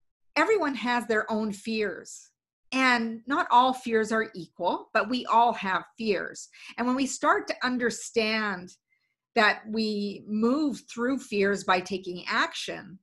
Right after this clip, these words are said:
that we become more confident, more self-assured, our self-esteem goes up to make decisions and feel more capable than ever before to go after things that scare us.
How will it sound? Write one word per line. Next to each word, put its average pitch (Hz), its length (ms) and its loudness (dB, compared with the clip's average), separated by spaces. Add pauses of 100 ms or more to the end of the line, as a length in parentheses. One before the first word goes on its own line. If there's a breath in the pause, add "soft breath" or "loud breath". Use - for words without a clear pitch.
(360)
that 220 80 0
we 233 100 0
become 220 300 -2
more 202 180 0
confident, - 680 0 (680 soft breath)
more 226 160 0
self-assured, 220 1040 0 (720)
our 214 100 2
self-esteem 254 840 0
goes 190 260 0
up 160 240 -2 (480)
to - 80 -2
make 254 260 0
decisions 226 800 -2 (100)
and 208 180 -4
feel 247 180 2
more 214 220 2
capable 208 680 -4
than 185 260 -8
ever 240 220 -4
before 226 440 -2
to 190 80 -2
go 214 420 -2
after 294 340 -4
things 196 400 -6
that 190 160 -8
scare 254 440 -2
us. 147 400 -8